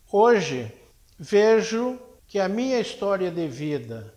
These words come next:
e a visão que desenvolvi sobre a educação superior ao longo destes anos estão entranhados na missão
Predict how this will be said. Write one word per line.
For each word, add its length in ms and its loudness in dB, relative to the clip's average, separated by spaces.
e 120 -4
a 80 0
visão 580 -2
que 160 -6
desenvolvi 840 -4
sobre 400 -4
a 40 0
educação 600 -6
superior 680 -4
ao 120 -6
longo 420 -6
destes 480 -8
anos 560 -6
estão 420 0
entranhados 1300 -2
na 180 -4
missão 840 -2